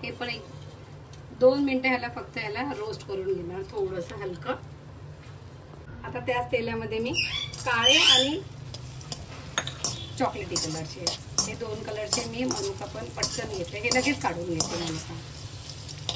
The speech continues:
आता याच तेलामध्ये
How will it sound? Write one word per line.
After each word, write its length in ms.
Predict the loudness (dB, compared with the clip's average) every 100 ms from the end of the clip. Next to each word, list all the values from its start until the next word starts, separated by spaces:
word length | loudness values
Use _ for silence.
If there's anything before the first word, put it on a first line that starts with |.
| -6 -12 -12 -4 -4 -4 -10 -12 -14 -14 -14 -14 -14 -10 -6
आता 160 | 2
याच 320 | 6 8 8 4
तेलामध्ये 600 | 0 0 -2 0 0